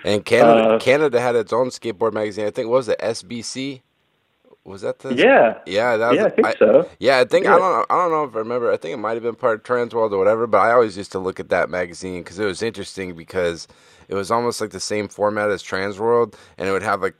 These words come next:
Speaker 1: the same, like, D C shoe ads, but it'd be, like, a Canadian guy instead of, like, the American guy. So it was, it was always kinda interesting to see what all the Canadian guys were doing, you know?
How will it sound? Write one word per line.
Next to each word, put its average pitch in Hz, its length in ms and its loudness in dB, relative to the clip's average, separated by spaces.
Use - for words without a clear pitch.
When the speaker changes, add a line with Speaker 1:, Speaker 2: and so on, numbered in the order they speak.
Speaker 1:
the 92 180 -20
same, 107 300 -6
like, 85 240 -8
D 107 180 -8
C 107 220 -10
shoe 110 260 -6
ads, 110 240 -2
but 104 80 -8
it'd 95 80 -8
be, 98 60 -6
like, 90 180 -4
a - 80 -8
Canadian 92 600 -6
guy 78 220 -4
instead 76 260 -6
of, 87 80 -4
like, 87 140 -4
the 87 100 -10
American 82 460 -6
guy. 80 200 -4
So 90 200 -4
it - 20 0
was, 87 120 -6
it - 40 4
was 107 160 4
always 113 200 6
kinda 107 240 -2
interesting 98 380 -6
to 90 60 -4
see - 160 -8
what 98 80 -2
all 95 100 2
the 87 60 -4
Canadian 85 580 -8
guys 78 300 -6
were 85 80 -6
doing, 82 320 -6
you 76 100 -12
know? 85 220 -8